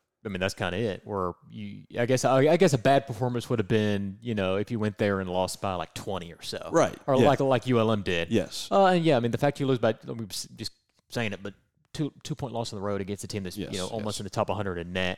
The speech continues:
Speaker 1: uh, it's not terrible.
Speaker 2: Mm-hmm.
Speaker 1: Um, and yeah, we'll get into the next game, but yeah, you
Speaker 2: Yes.
Speaker 1: were able to rebound, uh, from that loss really well.
Speaker 2: Yeah, that's right. And I think,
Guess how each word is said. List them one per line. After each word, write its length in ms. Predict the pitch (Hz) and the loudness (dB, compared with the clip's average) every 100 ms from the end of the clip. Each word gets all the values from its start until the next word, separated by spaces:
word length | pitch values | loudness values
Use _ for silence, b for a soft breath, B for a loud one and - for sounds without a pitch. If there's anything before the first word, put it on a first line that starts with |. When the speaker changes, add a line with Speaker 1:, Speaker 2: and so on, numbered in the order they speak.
| b b b b - | b b b b -2
Speaker 1:
uh, 400 | 117 110 110 117 | 2 4 4 2
it's 240 | - - - | -2 -10 -14
not 400 | 135 120 113 101 | -10 -4 0 -2
terrible. 420 | - 101 80 78 - - | -2 -8 -8 -14 -18 -12
Speaker 2:
Mm-hmm. 300 | 92 123 127 | -8 -6 -2
Speaker 1:
Um, 440 | 113 98 92 92 - | 0 0 0 -6 -6
and 200 | 127 120 | -2 2
yeah, 180 | 120 110 | 2 2
we'll 200 | 120 120 | 2 2
get 140 | 123 | 4
into 140 | 117 | 2
the 80 | 104 | 2
next 260 | 113 - - | 2 0 0
game, 240 | 95 92 | -2 -2
but 180 | 98 - | -4 -4
yeah, 120 | 113 | -2
you 80 | 92 | 0
Speaker 2:
Yes. 100 | 107 | 2
Speaker 1:
were 60 | 110 | 2
able 160 | 104 | 2
to 60 | 90 | 0
rebound, 580 | 107 87 92 92 90 92 b b - | -2 -2 -2 -2 -4 -10 b b -4
uh, 160 | 104 | -2
from 220 | 95 107 | -2 -4
that 180 | 90 92 | -6 -6
loss 260 | 98 85 - | -6 -6 -6
really 200 | 95 85 | -8 -6
well. 280 | 85 80 - B B B | -6 -8 -12 B B B
Speaker 2:
Yeah, 180 | 120 104 | 2 4
that's 200 | 98 - | 2 2
right. 180 | 110 73 | 2 2
And 100 | 101 | 0
I 60 | |
think, 380 | 113 131 107 - | 0 -2 -4 -8